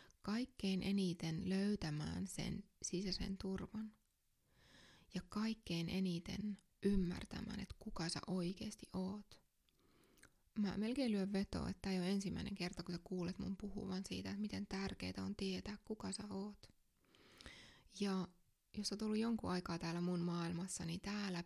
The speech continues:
pyöritään yrittäjyyden ja elämän sisäisissä teemoissa. Eli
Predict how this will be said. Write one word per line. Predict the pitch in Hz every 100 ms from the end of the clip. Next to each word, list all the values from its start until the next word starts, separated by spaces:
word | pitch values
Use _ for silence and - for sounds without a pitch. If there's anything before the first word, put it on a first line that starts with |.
| -
pyöritään | - 185 180 - - 175 185 -
yrittäjyyden | 202 196 - 175 170 175 175
ja | 175
elämän | 185 180 170 170 175
sisäisissä | 185 185 165 180 175 185
teemoissa. | - 180 185 202 214 214 - 214 - _ _ _ _ _ _ _ - -
Eli | 233 208